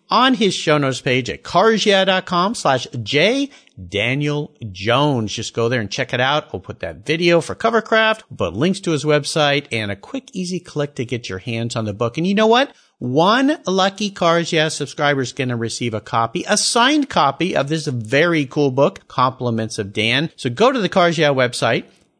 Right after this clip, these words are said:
Subscribe by hitting the free book button. I'll send you my free Filler Up ebook. Your name will be in the hat,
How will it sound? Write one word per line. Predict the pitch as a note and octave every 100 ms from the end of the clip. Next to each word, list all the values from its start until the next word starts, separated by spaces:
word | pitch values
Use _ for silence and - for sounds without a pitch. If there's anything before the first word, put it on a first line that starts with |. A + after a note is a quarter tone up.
| _
Subscribe | - F#3+ - - E3 E3+ B3 -
by | F3 D#3+
hitting | D#3 D3 C3
the |
free | A#2 - B2+ B2+
book | A#2 A2+ B2 -
button. | G2+ C#3+ A3
I'll | F#3
send | - B2
you | A2+ F#2+
my | G#2 D#3+ D4+ C4+
free | - A#2+ G2
Filler | - - C3 A#2+ G#2+
Up | G#2+ -
ebook. | - D#3 B2+ C#3 A3+ - -
Your | C#3+
name | D#3+ F3+
will | E3+
be | E3+
in | E3
the | D#3
hat, | D#3 F3+ G#3